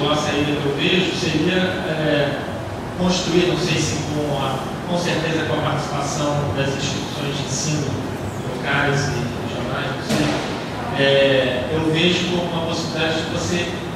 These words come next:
é, construir fora da instância política, fora da instância, é, instituída pela, pela administração,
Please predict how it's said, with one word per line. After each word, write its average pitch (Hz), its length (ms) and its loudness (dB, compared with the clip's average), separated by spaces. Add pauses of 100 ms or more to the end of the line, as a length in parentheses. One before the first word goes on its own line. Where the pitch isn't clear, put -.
(180)
é, - 480 -4
construir 190 420 0 (180)
fora 208 300 2
da - 120 2
instância 147 400 0 (140)
política, 143 380 0 (200)
fora 208 280 0
da 185 120 0
instância, 151 580 0 (640)
é, 143 160 -2
instituída 160 800 2
pela, 135 720 -2
pela 123 220 -4
administração, - 800 -2